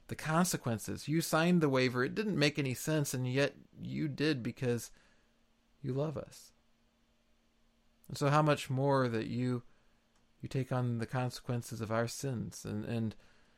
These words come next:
indeed our, our Savior, your Son Jesus,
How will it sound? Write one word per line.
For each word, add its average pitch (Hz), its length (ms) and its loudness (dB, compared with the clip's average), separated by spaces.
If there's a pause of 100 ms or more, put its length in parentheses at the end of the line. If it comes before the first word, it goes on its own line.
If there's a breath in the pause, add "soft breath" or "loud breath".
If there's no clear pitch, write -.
(300 soft breath)
indeed 117 540 -2 (360 loud breath)
our, - 200 -6
our 113 360 -2 (140)
Savior, 117 500 -2
your 110 140 -2
Son 120 380 -2
Jesus, 120 640 -4